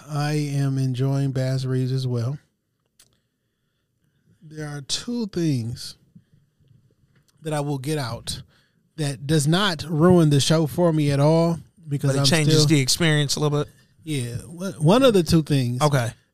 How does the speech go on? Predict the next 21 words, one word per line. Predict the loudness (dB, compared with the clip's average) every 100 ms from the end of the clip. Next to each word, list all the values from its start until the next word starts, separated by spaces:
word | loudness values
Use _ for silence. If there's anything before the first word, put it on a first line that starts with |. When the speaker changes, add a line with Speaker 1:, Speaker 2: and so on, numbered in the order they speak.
| _
Speaker 1:
um, | -4 -2 0
is | 4 6
his | 6 4
accent | 2 0 -6 -10 -14 -14 -2
or | 2 4 4
his, | 6 4 4 0
his | 2 4
voice. | 6 6 6 2 -8 -6 0
Speaker 2:
Okay. | 0 0 -4 -4
Speaker 1:
Um, | -4 -4
I | -4 -2
hate | 2 2 4
his | 2
voice, | 0 -6 -6 -6 -8 -16 _ _ _
um, | -4 -2 -2 -2
and | -2 0
I | 0 -2 0
think | 2 0 -4 -12 -12 _ _ _ _ _ _
it's | -6 -4
because | -4 -4 -2 -4 -2 -4 -6 -8 -16 _ _ _ _ _ _ _ _ _ _ _ _ _ _ _ _ _ _ _ -20 -20 -20 -6
dog | 0 2 2 0